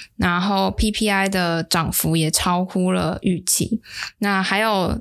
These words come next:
第四就是拜登他公布的基建计划，会让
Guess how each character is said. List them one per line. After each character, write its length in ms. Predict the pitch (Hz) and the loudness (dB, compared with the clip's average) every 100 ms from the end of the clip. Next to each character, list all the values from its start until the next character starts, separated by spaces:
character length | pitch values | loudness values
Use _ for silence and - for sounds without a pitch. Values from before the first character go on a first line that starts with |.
| - | -2
第 140 | 233 | 0
四 220 | 220 233 | 2 2
就 80 | 208 | 0
是 180 | 208 196 | 0 0
拜 240 | 190 196 185 | 0 0 0
登 240 | 180 175 | 0 0
他 320 | 180 175 170 | 0 2 0
公 220 | 170 190 214 | 0 0 0
布 200 | 247 185 | 0 0
的 220 | 165 - | 0 0
基 240 | 190 180 | 0 0
建 320 | 185 196 160 | 0 0 0
计 220 | 180 185 170 | 2 0 0
划， 360 | - 170 185 - | 0 -2 -4 -4
会 200 | 214 185 | 0 2
让 440 | 214 190 175 | 2 0 0